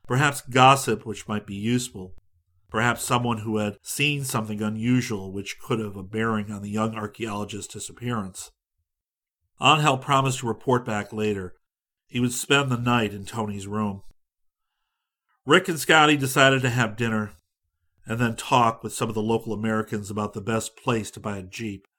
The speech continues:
If possible, they wanted to pick one up after dinner, get it ready for travel, and then have it standing by the next morning early.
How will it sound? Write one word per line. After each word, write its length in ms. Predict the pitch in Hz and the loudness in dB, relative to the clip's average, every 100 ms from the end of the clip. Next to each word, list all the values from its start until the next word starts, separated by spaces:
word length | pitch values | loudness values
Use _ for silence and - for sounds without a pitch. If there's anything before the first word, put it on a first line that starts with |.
| _ _ _ _ _ _ _ - | _ _ _ _ _ _ _ -8
If 160 | 117 | -8
possible, 500 | - 156 160 - 117 | 2 6 6 2 -2
they 100 | 113 | 0
wanted 260 | 113 113 110 | 0 0 -4
to 60 | 101 | -4
pick 220 | 127 127 | -6 -4
one 140 | 113 | -4
up 160 | 117 117 | -4 -4
after 260 | 107 - | -6 -6
dinner, 440 | 98 113 107 107 - - | -6 -4 -2 -6 -8 -14
get 180 | 113 113 | -6 -6
it 60 | 107 | -2
ready 160 | 113 | -4
for 160 | 110 107 | -4 -8
travel, 540 | - 120 107 104 104 | -4 -2 -2 -4 -6
and 100 | 104 | -4
then 200 | 110 107 - _ _ | -4 -4 -8 _ _
have 180 | - 123 | 0 2
it 100 | 110 | 2
standing 440 | - 123 117 113 107 | 0 0 0 0 4
by 180 | 113 | 4
the 60 | 110 | 4
next 260 | 107 98 113 | -2 -6 -6
morning 340 | 107 107 98 | -4 -4 -6
early. 460 | 101 110 113 98 | -4 -2 -2 -4